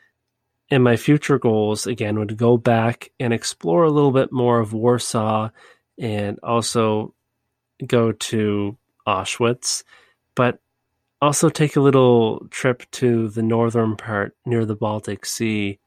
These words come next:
I hear it's just so beautiful there along the water. Uh, I, I love being around the water. I've always grown up near it.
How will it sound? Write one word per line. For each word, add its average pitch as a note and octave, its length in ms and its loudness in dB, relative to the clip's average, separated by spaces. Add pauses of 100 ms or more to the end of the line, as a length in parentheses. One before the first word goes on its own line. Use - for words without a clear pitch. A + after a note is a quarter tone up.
(360)
I A#2 80 0
hear B2+ 300 4
it's - 300 0
just - 280 0
so B2 220 4
beautiful A#2 600 2
there A2 200 0
along A2 380 -2
the A2 100 -2
water. G#2 640 -2 (420)
Uh, F#2+ 180 -4 (100)
I, C#3+ 420 0
I - 20 4
love A#2+ 320 4
being A2 280 2
around G2 280 0
the G2 100 0
water. - 540 -8 (520)
I've G#2+ 220 -4
always B2 500 4
grown A#2+ 360 0
up A2+ 160 -4
near A2+ 340 -4
it. A2 180 -6